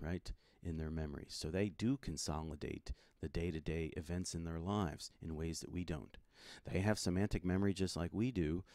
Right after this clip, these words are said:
but unlike us, they retain the episodic memories of the sort of experiences that lead to semantic memories,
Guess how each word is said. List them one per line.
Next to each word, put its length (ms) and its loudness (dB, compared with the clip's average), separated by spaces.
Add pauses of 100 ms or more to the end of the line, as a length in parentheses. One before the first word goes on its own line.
(260)
but 200 8
unlike 540 2 (340)
us, 340 -2 (260)
they 220 4
retain 760 4
the 140 -2
episodic 540 -2
memories 500 -4 (400)
of 240 -2 (140)
the 540 -2 (180)
sort 200 -8
of 100 -8
experiences 880 0 (360)
that 180 -2 (160)
lead 460 -4
to 240 0
semantic 520 -2
memories, 520 -2